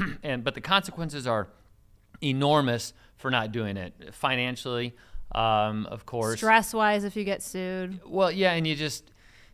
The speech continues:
Speaker 1: like, so the logic that you have to take into w-, hiring, when you hire employees is that, um, they do, in fact, deserve to know when things aren't going well.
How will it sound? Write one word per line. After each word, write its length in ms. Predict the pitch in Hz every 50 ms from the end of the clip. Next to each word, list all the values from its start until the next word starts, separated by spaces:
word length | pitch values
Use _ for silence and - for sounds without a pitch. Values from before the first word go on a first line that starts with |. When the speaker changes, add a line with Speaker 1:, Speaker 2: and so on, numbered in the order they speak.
| - - - - - - - - 165 - -
Speaker 1:
like, 180 | 180 170 -
so 180 | - - 214 190
the 140 | 160 180 165
logic 640 | 165 170 190 208 226 226 226 180 151 156 135 123 - -
that 240 | - 143 160 160 156
you 180 | 160 160 151 143
have 280 | 135 156 175 175 175 165
to 80 | 151
take 360 | 127 - - 165 156 135 - 147
into 540 | 143 143 135 123 - 135 127 120 117 107
w-, 300 | 92 117 127 120 - -
hiring, 420 | - 131 147 139 131 127 123 113 123
when 100 | 123 120
you 100 | 117 110
hire 240 | 113 131 127 120 117
employees 500 | 110 107 - 127 123 117 117 110 101 113
is 140 | 113 95 101
that, 440 | 117 113 110 104 104 101 - - - -
um, 400 | 117 110 110 110 110 104 98 87 - - - - - - - - -
they 280 | 117 147 190 233 254
do, 500 | 202 170 131 170 202 220 226 220 175 - - - - - - -
in 200 | 170 160 156 147
fact, 560 | - - - - 156 151 156 151 - - -
deserve 680 | 135 131 117 101 101 123 131 131 120 117 113 98 - -
to 120 | - 120
know 640 | 110 110 113 113 117 113 107 101 98 101 101 98 - - - - - - -
when 440 | 117 113 131 147 160 165 165 160 151
things 480 | - - 151 143 143 143 139 123 - -
aren't 340 | 139 135 123 120 117 - -
going 440 | - 127 117 113 107 101 98 95 92
well. 420 | 98 101 95 80 60 53 - -